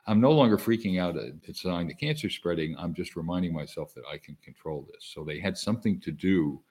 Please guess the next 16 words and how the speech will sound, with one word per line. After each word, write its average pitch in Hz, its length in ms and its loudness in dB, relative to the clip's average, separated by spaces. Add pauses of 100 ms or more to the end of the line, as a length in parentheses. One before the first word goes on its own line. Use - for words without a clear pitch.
(320)
to 80 80 -12
be 87 140 -4
in 82 80 -6
control 82 520 -2
of 73 100 -6
their 73 180 -2
response. - 540 -10
Now, 85 140 -2
why 95 260 2
were 139 140 4
they 139 160 4
in 123 100 0
control? 104 460 0
Here's 90 260 -2
why. 64 280 -6 (640)
Because 101 440 0